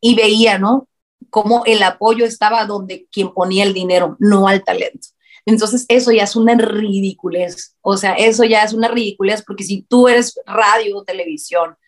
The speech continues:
está bien, está bien que le des oportunidad a quien te está dando también ese sustento, pero entonces también dale la, dale el apoyo al talento, ¿no? O sea,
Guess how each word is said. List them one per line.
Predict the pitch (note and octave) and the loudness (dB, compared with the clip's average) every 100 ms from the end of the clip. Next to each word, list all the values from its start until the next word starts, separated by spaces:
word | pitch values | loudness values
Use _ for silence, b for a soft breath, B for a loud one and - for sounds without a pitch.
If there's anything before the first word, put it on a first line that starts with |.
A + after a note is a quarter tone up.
| _ _ _ | _ _ _
está | G#3 G#3 G3 G3 | -4 -2 0 2
bien, | G3 A#3+ B3 - _ _ | 2 0 0 -6 _ _
está | G3 F#3+ F#3 | -8 -4 -4
bien | G3 G3 | -4 -2
que | A#3 | -4
le | A#3 | -2
des | G3 G#3 | -6 -6
oportunidad | G3+ A3+ G3 F#3+ F3+ | -6 -4 -2 0 2
a | F#3+ | 2
quien | A3 G#3 | 0 -2
te | G3 | -4
está | - F3 | -2 0
dando | F3+ F#3+ G3 G#3+ | 0 0 -2 -2
también | G#3 F#3 F#3 | -4 -4 -8
ese | F#3+ G#3+ | -8 -8
sustento, | G#3 - G3 G3+ F#3+ - | -10 -10 -6 -6 -6 0
pero | F3 | 0
entonces | E3 E3+ E3 F#3+ - | 0 -8 -8 -10 -4
también | G3 F#3 G3 F#3 - b b _ | -4 0 -2 -2 -8 b b _
dale | F3+ F3+ F#3 G3 | -6 -2 2 2
la, | G#3+ E3+ F#3 - | 2 0 -8 -8
dale | F#3 F3+ G3 | -2 0 0
el | A3 | 0
apoyo | - F3+ F#3+ | -2 -2 0
al | G3+ F#3+ | -2 -2
talento, | E3+ E3 G3 C4+ C4+ F3+ F3+ | -6 -4 -2 -2 -4 -14 -18
¿no? | A3 | -16
O | |
sea, | - F#3 | -4 -4